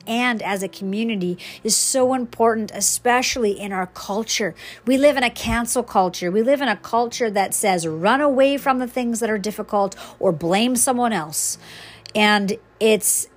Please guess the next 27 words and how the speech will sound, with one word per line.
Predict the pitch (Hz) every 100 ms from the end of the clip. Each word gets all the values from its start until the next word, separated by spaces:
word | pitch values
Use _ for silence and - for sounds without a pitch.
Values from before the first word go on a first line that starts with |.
| _ -
so | - - - 277 262 254 247 226
very | 208 190 226 226 214
sad. | 196 - 180 185 185 165 170
It's, | 208 - - - -
it, | 220
it, | 226 220 226 -
our | 220
culture | 233 247 240 -
makes | 247 220 -
it | 240
so | - - 208 208 214
hard | - - 196 190 180 170 -
to | 185
make | 180 170 170 -
mistakes | 175 165 - - 170 170 - -
and | 190
then | 175
go | 175 170
back | 165 170 170
and | 175 165
say, | 170 160 -
"Oh, | 175 180
dang, | 175 160 170 165 165
I | - 160
screwed | 170 - - 175 170 170
up." | - - - - - - - -
That | 180 170 214 214 -